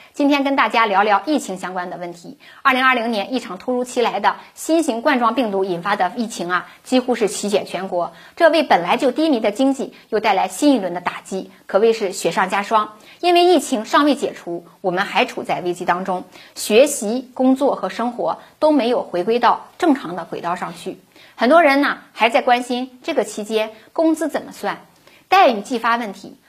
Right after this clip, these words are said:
而比这更严重的，其实是受这次疫情的影响，全国的企业，这里呀，不仅是中小企业，很多大企业也一样，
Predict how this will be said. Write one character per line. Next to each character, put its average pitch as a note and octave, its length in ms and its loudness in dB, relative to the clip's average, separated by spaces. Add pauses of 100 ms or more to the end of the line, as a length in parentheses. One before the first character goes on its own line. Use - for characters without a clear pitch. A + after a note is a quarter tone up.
(120)
而 C4+ 120 2
比 A3+ 140 0
这 C4 160 2
更 E4+ 180 2
严 F#3+ 160 -4
重 A3 180 -6
的， F3 180 -6 (180)
其 G#3+ 140 -8
实 G#3 120 -4
是 G#3 140 -4
受 A#3+ 240 0
这 C4+ 120 0
次 A3+ 200 -6
疫 C#4 100 2
情 G#3+ 180 -4
的 A3 80 -4
影 F#3+ 220 -4
响， B3 220 -2 (260)
全 B3 320 2
国 A#3+ 100 6
的 C4 120 2
企 - 180 -12
业， F3+ 220 -6 (220)
这 C4+ 100 6
里 G#3 100 2
呀， F3 240 2
不 B3 60 2
仅 A#3+ 180 -4
是 - 120 -12
中 D4 200 4
小 B3+ 160 0
企 - 160 -12
业， F3 180 -6 (200)
很 F#3 240 -2
多 B3 160 4
大 F4+ 200 2
企 - 240 -8
业 F#3 80 -6
也 F#3 140 -10
一 G#3 220 -12
样， G3+ 160 2